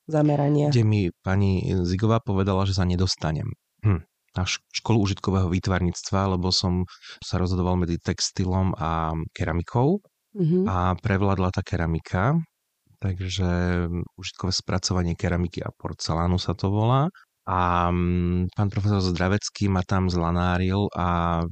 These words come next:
Speaker 2: za to som mu nesmierne vďačný, pretože ma naučil myslieť v tomto médiu. A ja mám blízko k sochárine.
Speaker 1: Mhm.
Speaker 2: Nie k dva D, preto aj moje návrhy,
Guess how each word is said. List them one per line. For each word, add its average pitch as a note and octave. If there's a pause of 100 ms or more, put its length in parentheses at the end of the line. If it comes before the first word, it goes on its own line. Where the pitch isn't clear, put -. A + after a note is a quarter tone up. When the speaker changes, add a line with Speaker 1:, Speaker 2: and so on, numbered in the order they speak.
(120)
Speaker 2:
za F2+
to -
som -
mu F2+
nesmierne E2+
vďačný, D#2+
pretože E2+
ma E2+
naučil F2 (480)
myslieť E2 (340)
v - (100)
tomto E2+
médiu. E2
A D#2+ (240)
ja G#2+
mám A2
blízko G#2+
k -
sochárine. E2 (160)
Speaker 1:
Mhm. F3
Speaker 2:
Nie G2+
k - (100)
dva E2
D, E2 (400)
preto F2
aj E2+
moje E2+
návrhy, F2